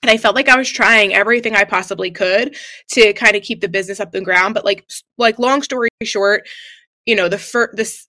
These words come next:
uh, a year after covid, I made the same amount of money, but I had crazy expenses. So I didn't really have much money to take home for myself.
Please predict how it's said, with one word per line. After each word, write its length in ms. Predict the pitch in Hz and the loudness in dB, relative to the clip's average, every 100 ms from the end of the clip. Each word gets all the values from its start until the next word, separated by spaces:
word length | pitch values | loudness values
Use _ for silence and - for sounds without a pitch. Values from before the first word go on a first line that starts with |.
| - | -4
uh, 140 | 196 190 | -4 0
a 60 | 208 | 0
year 260 | 233 240 240 | 2 2 4
after 300 | 226 226 220 | 2 0 -4
covid, 600 | 220 208 196 190 185 175 | -2 0 4 4 4 2
I 80 | 196 | 0
made 180 | 196 196 | 0 -2
the 60 | |
same 200 | 180 196 | -4 -4
amount 180 | 208 190 | -2 -4
of 40 | 190 | -2
money, 240 | 185 190 | -2 -2
but 120 | 185 | -2
I 40 | 185 | 0
had 240 | 190 180 | -2 -2
crazy 300 | - 196 185 | -2 -2 -2
expenses. 640 | 175 - 185 185 - 185 175 | -6 -4 -6 -4 -6 -6 -2
So 100 | 185 | 0
I 60 | |
didn't 140 | 208 214 | 0 0
really 160 | 220 202 | -2 -2
have 260 | 185 180 | -2 -2
much 240 | 185 180 - | -2 -8 -6
money 220 | 185 185 | -6 -4
to 80 | 175 | -6
take 180 | 196 170 | -8 -8
home 140 | 185 | -8
for 120 | 170 | -6
myself. 500 | 175 160 165 185 180 | -6 -6 0 0 0